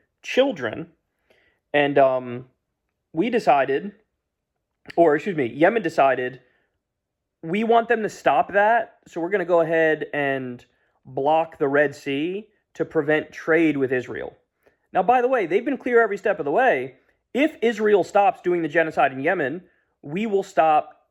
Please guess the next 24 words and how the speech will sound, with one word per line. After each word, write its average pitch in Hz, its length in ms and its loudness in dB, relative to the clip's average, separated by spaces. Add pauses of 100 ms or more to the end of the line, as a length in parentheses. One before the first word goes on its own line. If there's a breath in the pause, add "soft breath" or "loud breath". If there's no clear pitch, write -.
controlling 156 500 0
the 143 60 2
Red 139 240 0
Sea 135 260 -6
and 127 140 -8
blocking 120 320 -2
trade 110 280 -10
with 113 140 -12
Israel. - 440 -16 (720 soft breath)
And 151 160 -2
so 135 540 0 (180)
the 151 140 0
U 214 280 4
S 262 200 2
looked 170 200 -4
at 135 80 -4
that, 120 440 2 (420)
and 143 480 -2
Biden 214 460 0
was 180 220 0
so 220 580 2
outraged 165 760 -2 (280)
and 160 200 0
aggrieved 156 880 -4